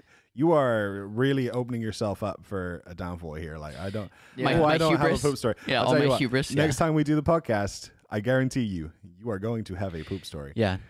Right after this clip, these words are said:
Speaker 3: I will say, uh, the closest thing I have to one of those is, um, there's, like, a cat in my neighborhood that's a serial pooper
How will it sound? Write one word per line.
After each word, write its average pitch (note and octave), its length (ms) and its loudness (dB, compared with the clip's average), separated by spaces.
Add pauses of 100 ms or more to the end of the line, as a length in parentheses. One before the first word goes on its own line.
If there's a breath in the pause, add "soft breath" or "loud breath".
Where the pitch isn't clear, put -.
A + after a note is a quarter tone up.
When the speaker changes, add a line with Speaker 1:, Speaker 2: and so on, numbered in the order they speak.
(160)
Speaker 3:
I C3+ 60 -2
will C#3+ 160 4
say, B2+ 420 0 (320)
uh, A2+ 240 -2
the - 80 -10
closest - 280 -4
thing C#3+ 100 -2
I A2+ 60 -2
have A2+ 200 -2
to A#2 140 -8
one A#2+ 160 -2
of A#2 60 2
those A#2 220 0 (100)
is, G2+ 480 0
um, G2+ 460 -2 (1040 loud breath)
there's, C3+ 280 2
like, - 380 -6
a B2+ 100 0
cat - 440 -2
in B2 80 2
my B2 120 2
neighborhood B2 380 2
that's - 180 -4
a A2 60 -4
serial D3+ 380 -4
pooper G2+ 380 -2